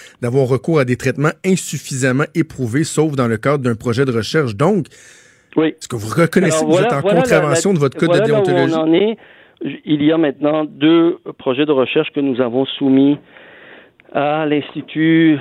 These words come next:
Speaker 2: justement, de recherche en santé du Canada et aussi au gouvernement. Moi, je, je, c'est là que je, je, je tiens l'opportunité que vous m'offrez pour refaire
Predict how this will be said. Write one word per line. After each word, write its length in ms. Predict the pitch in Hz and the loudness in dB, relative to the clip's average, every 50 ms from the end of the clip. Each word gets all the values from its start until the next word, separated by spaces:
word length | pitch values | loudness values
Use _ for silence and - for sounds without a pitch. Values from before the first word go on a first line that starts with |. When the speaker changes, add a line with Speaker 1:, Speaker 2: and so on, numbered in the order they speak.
| - - - | -4 -10 -16
Speaker 2:
justement, 340 | 135 127 - - 139 139 143 | -16 -12 -6 -4 -2 -2 0
de 60 | 147 | 0
recherche 320 | 135 127 123 160 147 - - | -2 -2 -2 -4 -4 -4 -6
en 80 | 147 | -6
santé 280 | - - 135 123 - 147 | -6 -4 -6 -4 -4 -6
du 120 | 131 - | -6 -8
Canada 500 | - - 135 123 117 117 117 127 147 151 165 - _ - - - | -6 -4 -2 0 0 -2 0 0 0 0 0 -2 _ -12 -4 0
et 140 | 147 151 156 | 4 4 4
aussi 460 | 147 139 - - - - 156 156 170 - - | 4 2 0 -2 -4 0 2 2 2 2 0
au 80 | 131 | -4
gouvernement. 800 | 120 120 117 113 117 101 104 113 107 107 120 131 151 180 185 - _ - - - - - _ - | -4 -2 -2 -2 -2 -2 -2 -4 -4 -2 0 0 0 0 0 -4 _ -16 -20 -20 -20 -20 _ -2
Moi, 220 | 135 135 143 151 160 | 0 2 2 2 0
je, 400 | 139 131 131 131 127 131 - - - 120 117 | 0 2 2 2 2 2 0 -2 -6 -4 0
je, 300 | 135 135 - - 143 147 - - - | 0 2 2 0 -4 -10 -16 -6 -2
c'est 100 | - 139 | 0 0
là 140 | 139 151 160 | 0 0 -2
que 180 | - - 143 | -2 -2 -2
je, 120 | 117 117 131 135 - 127 | 0 0 0 -2 -2 -4
je, 140 | 117 131 127 - - - _ _ | -4 -6 -6 -6 -8 -14 _ _
je 100 | - 139 | -2 -2
tiens 220 | 139 - - 160 160 | -2 0 0 0 2
l'opportunité 580 | 156 147 - 147 120 - - 143 131 - 170 | 2 2 0 -2 -4 -4 -6 -6 -4 -2 -4
que 60 | 170 147 | -4 -2
vous 100 | 139 139 | -2 0
m'offrez 400 | 135 131 123 - - - 165 165 | 0 0 -2 -2 -2 -2 -2 -2
pour 220 | - - 139 127 | -2 -4 -4 -2
refaire 360 | 127 143 139 - 175 170 160 | -2 -2 0 0 -2 -4 -4